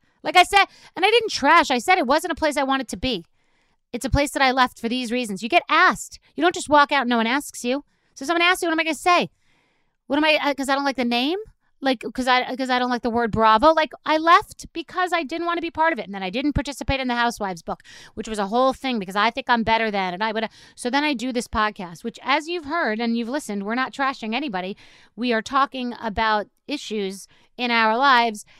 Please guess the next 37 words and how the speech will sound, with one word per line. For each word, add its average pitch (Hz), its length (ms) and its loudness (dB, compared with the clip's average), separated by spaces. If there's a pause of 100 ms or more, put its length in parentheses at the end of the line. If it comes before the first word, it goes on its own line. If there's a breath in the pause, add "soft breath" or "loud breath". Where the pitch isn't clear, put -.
(100)
that 220 140 -12
go 240 160 4
on 262 320 2
through 339 360 -2
these 302 300 -2
shows. 269 540 -2
Like, 226 180 -4
we're 247 120 -2
basically 285 540 -4
just 240 300 -6 (240 loud breath)
breaking 269 300 -2
down 269 140 2
a 233 40 -2
show, 294 180 -2
but 226 80 -4
we 226 100 -6
get 262 160 -4
to 226 60 -10
so 262 220 -4
many 247 160 -4
other 233 180 0
interesting 208 380 -6
topics. 302 540 -2
We're 233 80 -6
not 254 260 -2
saying, 269 280 -2
like, 208 180 -4
"Oh, 214 180 0
this 214 160 -6
person's 214 300 -6
a - 20 -16
piece 214 180 -10
of 185 80 -14
shit," 214 300 -6
or 196 60 -4
that 196 200 -2
person. 202 340 -6